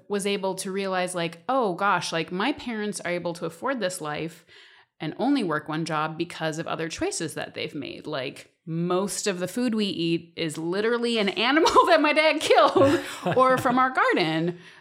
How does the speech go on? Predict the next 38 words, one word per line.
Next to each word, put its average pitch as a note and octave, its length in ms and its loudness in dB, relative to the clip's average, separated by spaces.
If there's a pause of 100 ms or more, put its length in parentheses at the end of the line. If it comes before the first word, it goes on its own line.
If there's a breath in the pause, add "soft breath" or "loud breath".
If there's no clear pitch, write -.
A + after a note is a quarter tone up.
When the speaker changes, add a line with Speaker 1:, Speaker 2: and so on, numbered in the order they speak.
Speaker 1:
Like, F3+ 260 0
we G#3 240 -2
heat B3+ 280 0
our G#3+ 160 2
house - 380 -2
with F3+ 340 -4
wood E3+ 680 0 (200 loud breath)
that E3+ 220 -2
my F3+ 120 0
dad F3+ 380 -2
cut - 460 -8
down G3+ 360 0
himself. E3 960 -4
Speaker 2:
Mm. E2+ 220 -14 (300)
Speaker 1:
And, F3 480 2
you G#3 120 -2
know, F3+ 120 2
we G3 160 -2
don't E3 300 0
go G3+ 140 0
out A3 140 2
to - 160 -4
eat E4 180 0
very C3 220 -2
often. - 480 -8 (400)
But F3+ 340 -4
because C#4 600 -2
of E3+ 300 -6
those, F#3+ 320 -2
of D#3+ 200 -4
not F3+ 460 -2
doing E3 260 0
those D#3+ 160 -4
other C#4 160 -2
things D#3 540 -6
or E3+ 160 -4
making F3+ 320 -2
choices, F3+ 480 -6